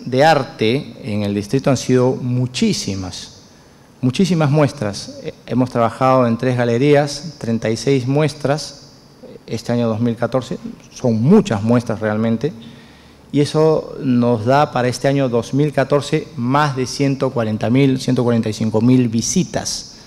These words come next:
Después de Lima Metropolitana, según la estadística que se tiene,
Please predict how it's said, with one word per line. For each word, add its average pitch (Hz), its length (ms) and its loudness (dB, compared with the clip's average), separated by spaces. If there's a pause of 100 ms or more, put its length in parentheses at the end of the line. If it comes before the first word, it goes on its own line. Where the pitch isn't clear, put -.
(760)
Después 190 360 6
de 190 80 6
Lima 202 200 6
Metropolitana, 156 960 4 (960)
según 135 280 -2
la 139 60 2
estadística 131 460 -2
que 117 80 0
se 120 120 -6
tiene, 147 340 2